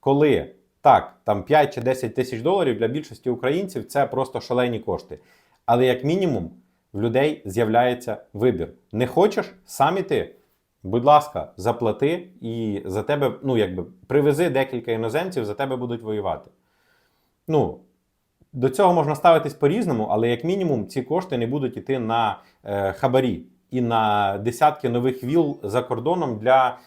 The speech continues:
працівників Т Ц К та їх родин. А ці кошти будуть іти напряму на підвищення обороноздатності України. І надіємось, що саме, е,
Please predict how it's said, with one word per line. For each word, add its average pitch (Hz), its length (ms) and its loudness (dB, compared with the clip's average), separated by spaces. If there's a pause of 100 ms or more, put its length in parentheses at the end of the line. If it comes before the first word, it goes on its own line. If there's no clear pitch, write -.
працівників 123 580 -4
Т 120 100 -4
Ц 117 100 -12
К 156 180 6
та 151 120 -2
їх 127 200 -2
родин. 107 380 0 (440)
А 120 80 0
ці 127 140 -4
кошти 190 320 0
будуть 139 260 -2
іти 127 180 0
напряму 127 540 0
на 123 580 0
підвищення 131 460 -6
обороноздатності 113 760 0
України. 104 500 -4 (800)
І 139 340 -2
надіємось, 139 580 -2
що - 180 -12
саме, 123 540 0 (220)
е, 90 60 -6